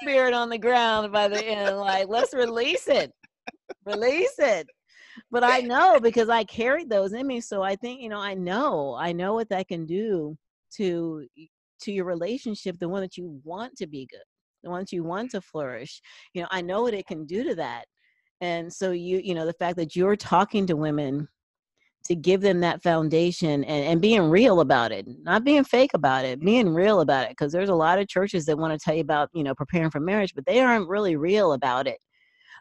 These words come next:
Um, and then you go through this, you know, which is surprised something I went through, which was like a formality,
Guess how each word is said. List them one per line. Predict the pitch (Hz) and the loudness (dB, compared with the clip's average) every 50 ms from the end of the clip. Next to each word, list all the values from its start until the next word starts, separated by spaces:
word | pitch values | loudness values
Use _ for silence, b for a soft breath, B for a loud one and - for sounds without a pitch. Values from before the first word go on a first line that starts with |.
| b _ | b _
Um, | 170 165 156 160 165 | -2 0 0 0 0
and | 175 175 190 | 2 4 4
then | 202 214 | 4 4
you | 208 185 | 4 4
go | 156 180 180 185 190 | 6 6 6 6 6
through | - 185 175 | 4 4 4
this, | 165 170 165 - - | 4 4 2 2 -2
you | 170 156 | -2 -2
know, | 156 139 135 123 120 131 151 - | 0 0 0 -2 -4 -6 -8 -4
which | - 170 156 - | -4 -4 -2 -4
is | 170 - | -6 -4
surprised | - 196 - 190 180 175 - | -4 -4 0 2 0 2 0
something | - 156 147 156 | -2 -2 0 2
I | 175 196 | 2 2
went | 202 190 160 151 - | 2 2 0 -2 -2
through, | 160 160 160 156 | -2 -2 0 0
which | 165 156 160 | -2 -2 0
was | 165 156 156 156 | 0 0 0 -2
like | 156 151 | -2 -4
a | 151 156 | -4 -6
formality, | - _ 165 156 156 165 190 226 254 226 185 147 135 127 131 165 | -6 _ -6 -4 0 0 2 2 2 2 2 0 -2 -4 -6 -8